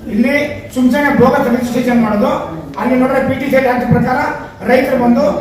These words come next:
ಅಗ್ರಿಕಲ್ಚರ್ ಮಾಡ್ತಾ ಇದ್ದಾರೆ, ಅಲ್ಲಿ ನಮ್ಮ ನಿವೇಶನ ಇದ್ದಾವೆ, ಅಲ್ಲಿ ಅಗ್ರಿಕಲ್ಚರ್ ಮಾಡ್ತಾ ಇದ್ದಾರೆ.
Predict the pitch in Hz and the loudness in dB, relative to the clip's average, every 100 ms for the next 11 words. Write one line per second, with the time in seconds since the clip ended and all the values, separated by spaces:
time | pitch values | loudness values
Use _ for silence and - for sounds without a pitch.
0 | - - - - 226 320 311 302 285 269 | -6 -12 -12 -6 -4 -2 0 0 2 0
1 | 254 233 202 - - - - 208 247 277 | 2 0 0 -4 -8 -14 -14 -6 -4 -2
2 | 277 240 269 302 302 285 254 226 - - | -2 0 2 2 0 0 0 2 0 -2
3 | - - - 254 302 320 - 392 349 330 | -8 -14 -12 -4 0 2 2 2 2 0
4 | 285 285 240 214 - - | 0 0 0 0 -2 -6